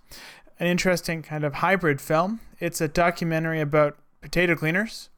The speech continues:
folks who, after potatoes are farmed, come in and reclaim the rejects. The I in that title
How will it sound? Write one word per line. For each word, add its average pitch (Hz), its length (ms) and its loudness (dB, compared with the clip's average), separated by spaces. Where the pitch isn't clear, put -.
folks - 340 -2
who, 156 500 2
after 160 720 2
potatoes 160 440 2
are 156 60 -4
farmed, 165 540 0
come 151 340 0
in 160 300 2
and 160 760 2
reclaim 180 880 0
the 160 500 0
rejects. 170 720 -2
The 170 240 -2
I 185 220 4
in 196 140 0
that 143 180 -2
title 143 400 0